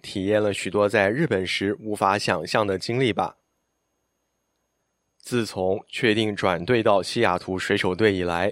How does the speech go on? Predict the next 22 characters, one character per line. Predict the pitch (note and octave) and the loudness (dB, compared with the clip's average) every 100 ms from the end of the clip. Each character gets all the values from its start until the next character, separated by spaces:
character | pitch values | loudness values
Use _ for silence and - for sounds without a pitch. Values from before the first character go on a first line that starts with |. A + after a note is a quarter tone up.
| - - - | -6 -18 -8
许 | - | -4
多 | F#2+ A2 | 0 0
事 | - A2 | 0 -2
情 | - F#2+ - | -4 -8 -10
接 | - G#2+ G#2+ | -4 -2 0
踵 | F#2+ F2 | 0 -2
而 | F2+ | -2
来， | F#2+ F#2 G2 _ _ _ - | 0 -2 -4 _ _ _ -4
觉 | G#2 G#2 | 0 2
得 | A2 - - | 2 -2 -14
好 | - - F#2 | -8 -4 0
像 | A2+ G#2+ | 0 0
已 | |
经 | G2 G#2+ | -2 -4
过 | G#2+ A2+ | 2 4
了 | G2 | 4
好 | E2+ - F2+ F#2+ C3+ | 0 -4 2 2 2
几 | A#2+ | 0
年 | G2 F2+ | -4 -2
的 | F#2 | -2
时 | - F#2 | -4 -6
间， | F2+ G2+ G#2+ | -4 0 0